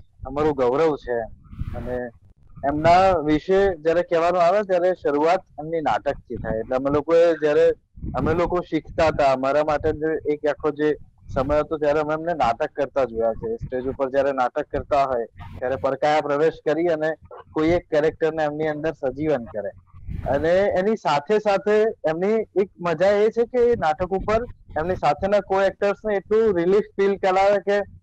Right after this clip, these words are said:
અને એ ફટાક દઈને ક્યાંક કોઈ જગ્યાએ જો કોઈ અટકે તો પણ એને બહુ જ સરસ રીતે વાળી લે. એટલે એ બહુ જ સારા ડિરેક્ટર પણ છે. અને એક સાથે બાળકો પાસે કામ કરાવવું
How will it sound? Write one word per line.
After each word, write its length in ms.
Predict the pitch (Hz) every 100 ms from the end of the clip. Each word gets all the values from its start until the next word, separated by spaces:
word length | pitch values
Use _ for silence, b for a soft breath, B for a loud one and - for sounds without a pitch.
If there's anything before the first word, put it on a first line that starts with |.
| _ -
અને 200 | 165 185
એ 260 | 170 190
ફટાક 380 | 180 151 170 180
દઈને 300 | 175 190 190
ક્યાંક 280 | 185 185 180 -
કોઈ 160 | - 185
જગ્યાએ 500 | 165 160 156 180 185
જો 140 | 175
કોઈ 180 | 175 196
અટકે 300 | 170 151 185
તો 160 | 170 156
પણ 180 | 175 190
એને 160 | 190
બહુ 180 | 175 180
જ 40 | 185
સરસ 200 | 160 160 160
રીતે 220 | 170 165
વાળી 340 | 160 127 131 147
લે. 120 | 127
એટલે 240 | 123 143
એ 60 | 165
બહુ 220 | 156 165
જ 40 | 190 -
સારા 200 | 175 180
ડિરેક્ટર 580 | 147 139 180 - 185
પણ 200 | 165 156
છે. 160 | - 101 - - - - - -
અને 520 | 139 165 196 226 233 240 - 196
એક 140 | 220 - -
સાથે 500 | 170 165 214 220 247 247 _
બાળકો 500 | 143 139 156 202 214
પાસે 280 | 202 190 190
કામ 300 | 185 156 147
કરાવવું 440 | 139 131 123 117